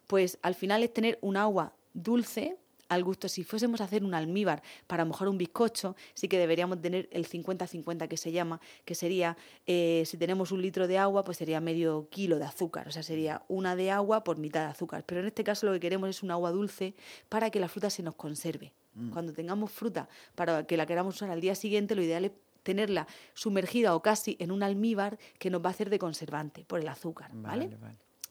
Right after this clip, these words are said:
Speaker 1: Entonces vamos a aromatizar ese agua con azúcar, con un palo de canela, una piel de naranja y de limón,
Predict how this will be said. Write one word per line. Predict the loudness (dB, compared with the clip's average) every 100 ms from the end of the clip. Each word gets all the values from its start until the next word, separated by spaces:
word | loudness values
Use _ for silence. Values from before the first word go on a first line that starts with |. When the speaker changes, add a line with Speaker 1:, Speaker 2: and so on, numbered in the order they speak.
| -2
Speaker 1:
Entonces | 2 2 4
vamos | 4 4 2
a |
aromatizar | 2 2 0 0 0 0 -8 -2
ese | -2 2
agua | 4 4
con | 4 0
azúcar, | 0 0 2 0 -2 -16 -4
con | 2 2
un | 2
palo | 2 4
de | 6
canela, | 6 6 4 2 -6 -20 -4
una | 0 2
piel | 4 2
de |
naranja | 2 0 0 0
y |
de | 2
limón, | 4 4 4 2